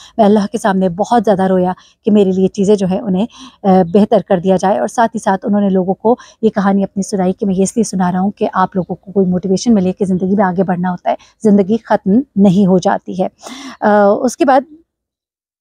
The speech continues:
ये तमाम तर बातें जो है, वो, अ, उन्होंने बताई। अच्छा, अगली बात जो है, आगा अली जो है, अ, अपनी ज़िंदगी के hardest time जो है, वो उन्होंने बताया और, अ, इस तरह से लोगों को एक दफ़ा दोबारा से ये इशारा मिला कि अब जो है, वो आहिस्ता-आहिस्ता खुल रहे हैं और आहिस्ता-आहिस्ता अपनी ज़िंदगी के बारे में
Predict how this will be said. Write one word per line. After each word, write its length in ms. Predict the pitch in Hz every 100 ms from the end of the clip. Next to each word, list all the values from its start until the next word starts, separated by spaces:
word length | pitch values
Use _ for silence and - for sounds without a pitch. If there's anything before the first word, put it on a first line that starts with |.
| _ -
ये 120 | 233
तमाम 260 | 254 269 269
तर 120 | 285
बातें 260 | 233 220 254
जो 100 | 233
है, 200 | 226 247
वो, 320 | 208 208 202
अ, 280 | 190 190 -
उन्होंने 220 | 214 214
बताई। 260 | 202 214 247
अच्छा, 160 | - -
अगली 200 | 240 294
बात 180 | 226 185
जो 80 | -
है, 120 | 175 - _ _ - -
आगा 220 | 220 220 220
अली 180 | 202
जो 120 | 196 180
है, 200 | 180 - _ _ 220 - -
अ, 60 |
अपनी 420 | 202 208 - 254 214
ज़िंदगी 300 | 226 233 240
के 140 | 220
hardest 420 | 190 196 226 -
time 200 | 220 196
जो 120 | 190
है, 120 | 196 190
वो 220 | 185 208
उन्होंने 220 | 190 190
बताया 340 | 190 190 185 -
और, 280 | 196 190 196 _ - -
अ, 260 | 190 185 185 214
इस 140 | -
तरह 160 | 202 190
से 240 | 220 311
लोगों 280 | 233 185 185
को 120 | 202
एक 80 | 180
दफ़ा 120 | 202 208
दोबारा 360 | 185 185 208
से 140 | 208 196
ये 60 |
इशारा 280 | 185 190 185
मिला 240 | 185 185
कि 140 | 196 - -
अब 80 | 196
जो 200 | 185 185
है, 100 | 185
वो 100 | -
आहिस्ता-आहिस्ता 420 | 180 - 196 - 185
खुल 140 | - 214
रहे 140 | 185
हैं 80 | 185
और 120 | -
आहिस्ता-आहिस्ता 360 | 180 - 190 196
अपनी 140 | 196
ज़िंदगी 300 | 185 180 190
के 120 | -
बारे 160 | 180 180
में 140 | 294